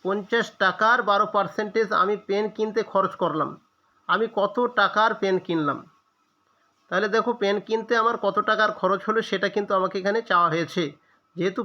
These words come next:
পঞ্চাশ টাকা আমার কাছে আছে আর আমি সেই পঞ্চাশ টাকা থেকে পঞ্চাশ টাকার বারো পার্সেন্টেজ, তাহলে দেখে নেবো আমরা অঙ্কটা। দেখো পঞ্চাশ টাকার বারো পার্সেন্ট মানে কি? পঞ্চাশ into, আহ, বারো by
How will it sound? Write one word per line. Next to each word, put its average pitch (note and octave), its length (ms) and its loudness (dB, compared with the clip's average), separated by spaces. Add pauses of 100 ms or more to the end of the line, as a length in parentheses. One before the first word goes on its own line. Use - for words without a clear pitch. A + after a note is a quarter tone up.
পঞ্চাশ G#3+ 420 0
টাকা B3+ 220 0
আমার A#3+ 160 2
কাছে A3+ 220 0
আছে G#3 360 2
আর G3+ 120 4
আমি G3 160 2
সেই G3 180 0
পঞ্চাশ F3+ 440 -4
টাকা G3+ 220 0
থেকে G#3+ 260 -2 (560)
পঞ্চাশ G3 360 -2
টাকার A3+ 460 2
বারো A#3 200 2
পার্সেন্টেজ, E3 560 -2 (100)
তাহলে F3 180 -6
দেখে G3 220 0
নেবো A3+ 180 2
আমরা A3 220 2 (480)
অঙ্কটা। G3 340 -2
দেখো G3 360 0
পঞ্চাশ G3+ 680 -2
টাকার G3+ 460 2
বারো G#3 200 2
পার্সেন্ট G#3 400 -2
মানে G#3 160 2
কি? G3 280 -6
পঞ্চাশ F3+ 600 -2
into, F#3 340 -2
আহ, - 1080 -6
বারো F#3+ 340 2
by G3 240 0